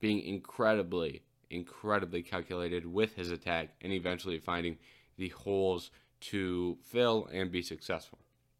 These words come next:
Now, um, let's talk about what is next for each fighter. Marlon Chito Vera sits in an interesting,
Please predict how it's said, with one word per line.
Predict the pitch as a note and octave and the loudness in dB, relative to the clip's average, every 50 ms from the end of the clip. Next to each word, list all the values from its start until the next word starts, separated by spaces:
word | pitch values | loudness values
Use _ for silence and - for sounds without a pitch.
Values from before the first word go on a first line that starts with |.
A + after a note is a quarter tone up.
| _ _ _ _ _ _ _ _ _ _ _ _ _ _ _ - | _ _ _ _ _ _ _ _ _ _ _ _ _ _ _ -2
Now, | G#2+ A2+ A2+ G#2 F#2+ F2 E2 - - - - - - - | 2 2 4 4 2 0 -4 -8 -16 -20 -20 -20 -14 -6
um, | - F#2+ G2 F#2+ F2+ F2 F2+ - G#1+ - - | -2 0 2 2 2 0 -4 -6 -10 -12 -4
let's | - G#2+ A#2+ - | 0 0 0 2
talk | - C3+ C3 B2+ | 2 0 2 4
about | B2 A#2+ A2 F#2 | 4 4 4 4
what | F2+ F#2+ G#2 G#2 | 4 2 4 4
is | G#2 G#2 F#2+ F#2+ | 4 2 0 -2
next | F#2+ F#2+ F#2+ F#2 - - - - - - | -2 -2 -2 -2 -2 -6 -14 -14 -14 -10
for | - G2 F#2+ F2+ F2+ - | -4 -2 0 0 0 -2
each | - F2+ F#2 E2 - | -4 -6 -8 -8 -10
fighter. | - - E2 D2+ D#2 E2 D2+ - _ _ _ _ _ _ - - - - - - - - | -6 -6 -4 -4 -4 -8 -12 -14 _ _ _ _ _ _ -20 -20 -20 -20 -20 -12 -2 4
Marlon | A#2 C3 C#3+ D3+ D3+ | 6 8 8 8 4
Chito | D3 D#3 D#3 - D3 B2 | 2 -2 -4 -2 0 2
Vera | A2+ A2 A2 G#2+ | 4 6 6 6
sits | G#2 - A#2 G2+ - - | 4 2 0 -2 -2 0
in | G2+ | 0
an | G2+ G2 G2 | 0 0 0
interesting, | F#2+ F#2 F#2 - G2 F#2 F2 - - G2 | 0 -2 -4 -4 -6 -6 -6 -8 -14 -14